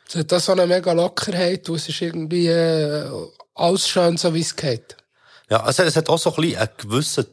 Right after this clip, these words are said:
Speaker 2: Trash-Faktor, aber jetzt voll nicht im Negativen. Weisst, es ist alles so sehr, äh, skizzenmässig. Aber ich finde es eben wie geil, vor allem ist auch jede Ecke ist eigentlich anders gestaltet. Also es ist wie alles anders, aber, äh, geht dann gleich schön Hand in Hand, so.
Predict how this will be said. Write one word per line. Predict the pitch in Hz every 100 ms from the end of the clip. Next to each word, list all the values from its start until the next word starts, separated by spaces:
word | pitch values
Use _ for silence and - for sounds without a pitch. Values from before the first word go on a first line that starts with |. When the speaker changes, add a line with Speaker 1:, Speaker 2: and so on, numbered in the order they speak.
| -
Speaker 2:
Trash-Faktor, | - 95 101 151 - 139 143 - - 131 151
aber | 98 151
jetzt | -
voll | - 123 147
nicht | 151
im | 104 104
Negativen. | 104 127 135 - 120 - 92
Weisst, | 110
es | 117
ist | 110
alles | 113 127
so | 117
sehr, | 120 113
äh, | 92
skizzenmässig. | - - - - - - 143 131 85 76 - - 78 - - - - - - -
Aber | 113
ich | 143
finde | 135
es | 131
eben | 131
wie | 143
geil, | 120 113 170
vor | 135
allem | 135
ist | 135 135
auch | 131
jede | 113 123 156 120
Ecke | 117 - - 139
ist | 113
eigentlich | 120 -
anders | - 107 143 143 -
gestaltet. | - - 95 101 147 - 85 -
Also | 78 101
es | 95
ist | - -
wie | -
alles | 95 131 -
anders, | - 104 131 147
aber, | 95 87 90
äh, | 85
geht | 98 90
dann | 101
gleich | 110 131 127
schön | 123 117 120
Hand | 98 104 110
in | 107 92
Hand, | 113 98 73
so. | - 71 67